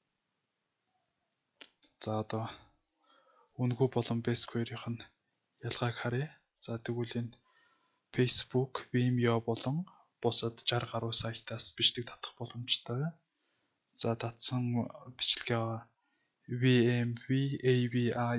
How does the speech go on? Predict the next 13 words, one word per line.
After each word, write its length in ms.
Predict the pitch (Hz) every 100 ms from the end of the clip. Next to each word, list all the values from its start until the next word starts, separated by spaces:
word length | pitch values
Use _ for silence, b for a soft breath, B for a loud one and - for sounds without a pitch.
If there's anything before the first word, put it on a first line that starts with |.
| 120 123
M 40 | 117
P 160 | 123
three 480 | 117 117 120 117 117
iPhone 320 | - 123 120
зэрэг 320 | 120 113 113 - - B B B B B B -
төхөөрөмжүүдэд 720 | - 123 117 117 117 117 113 -
тарахаар 400 | - 117 - 151 - - _ _ _ _ _ _ _ _ _ _ _ - -
өргөтгөл, 480 | 143 135 - - 127
удлах, 320 | 123 - 117
ургаж, 280 | 120 120 127 -
хурах 320 | - 131 123 -
боломжтой 560 | 123 - 123 - - 120
байна. 240 | 123 151